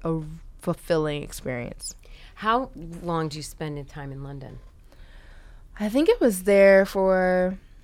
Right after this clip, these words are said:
Speaker 1: it could have been two to three weeks.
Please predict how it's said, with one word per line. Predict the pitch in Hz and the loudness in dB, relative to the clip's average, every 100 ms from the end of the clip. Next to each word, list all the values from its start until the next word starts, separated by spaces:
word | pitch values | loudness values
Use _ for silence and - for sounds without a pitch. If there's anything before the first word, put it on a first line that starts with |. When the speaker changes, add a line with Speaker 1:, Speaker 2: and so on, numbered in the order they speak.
| - - - - - - - - - - - - | -20 -20 -18 -18 -18 -18 -18 -20 -18 -20 -20 -16
Speaker 1:
it | 233 | -6
could | 311 370 | -2 2
have | 302 | 2
been | 220 202 196 | 2 2 0
two | 190 214 | -2 0
to | 208 180 | 0 -2
three | - 180 175 | -4 -6 -4
weeks. | 170 - - - - | -6 -8 -12 -16 -16